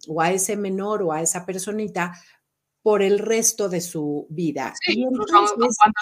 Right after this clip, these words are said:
Speaker 2: se marchan de casa también estamos
Speaker 1: Eh,
Speaker 2: ahí, claro.
Speaker 1: exacto, por el resto de su vida, por
Speaker 2: Sí.
Speaker 1: todo el tiempo que tengan esa relación.
Speaker 2: Ujú.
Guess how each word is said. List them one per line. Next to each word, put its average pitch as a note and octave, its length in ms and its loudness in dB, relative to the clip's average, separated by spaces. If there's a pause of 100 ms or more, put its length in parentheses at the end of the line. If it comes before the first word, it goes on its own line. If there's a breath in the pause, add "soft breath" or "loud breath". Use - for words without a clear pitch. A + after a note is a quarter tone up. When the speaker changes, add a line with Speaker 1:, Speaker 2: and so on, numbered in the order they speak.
Speaker 2:
se G3+ 140 8
marchan A#3+ 360 6
de G#3 120 4
casa G#3+ 300 8
también G#3 460 6
estamos F3 460 6
Speaker 1:
Eh, - 0 -
Speaker 2:
ahí, - 340 -4
claro. G#3 260 6
Speaker 1:
exacto, C#4+ 680 2
por A3 220 6
el G#3 180 4
resto B3+ 440 0
de B3+ 120 0
su E3 220 -2
vida, C4+ 380 2
por G#3 180 2
Speaker 2:
Sí. G3+ 60 -12 (100)
Speaker 1:
todo E4 260 2
el E4+ 200 0
tiempo D4+ 520 0
que - 120 -4
tengan A#3 400 -4
esa A3 240 -6
relación. A3 640 -6
Speaker 2:
Ujú. - 140 -14